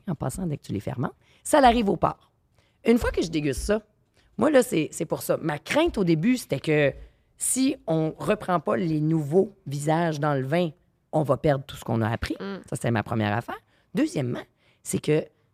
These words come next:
Speaker 1: lorsque j'avais des grands vins, à un moment donné, j'en avais acheté un à cinq cents dollars. Au début, ils me font goûter le top. Quand ça arrive ici, tu penses-tu qu'ils m'ont envoyé à la bonne cuve ?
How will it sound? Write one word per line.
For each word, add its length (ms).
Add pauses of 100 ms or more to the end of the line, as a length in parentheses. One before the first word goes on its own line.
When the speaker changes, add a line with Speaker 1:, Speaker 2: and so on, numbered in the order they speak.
(160)
Speaker 1:
lorsque 340
j'avais 240
des 140
grands 240
vins, 80
à 40
un 20
moment 200
donné, 220
j'en 220
avais 160
acheté 220
un 80
à 40
cinq 180
cents 160
dollars. 280 (840)
Au 80
début, 240
ils 160
me 40
font 140
goûter 260
le 80
top. 160 (480)
Quand 100
ça 120
arrive 320
ici, 200
tu 100
penses-tu 280
qu'ils 100
m'ont 60
envoyé 240
à 40
la 20
bonne 180
cuve ? 160